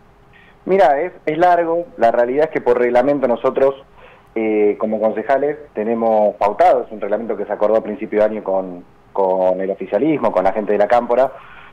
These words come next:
en el Consejo Deliberante, que una vez al mes tiene que haber sesiones ordinarias,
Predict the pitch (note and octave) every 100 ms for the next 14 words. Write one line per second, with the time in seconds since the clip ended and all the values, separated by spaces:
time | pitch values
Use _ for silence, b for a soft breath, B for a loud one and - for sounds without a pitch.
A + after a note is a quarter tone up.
0 | - G#2 G#2+ A2 A#2+ - A#2 A#2 A#2+ E3
1 | F#3 G#2+ A#2 - - - - - - D3+
2 | D3+ D#3 D3+ C#3+ E3 G3 - _ - C3
3 | A#2+ A#2+ B2+ A#2+ C3 C3 A#2 B2+ F3 F#3+
4 | F#3 F#3+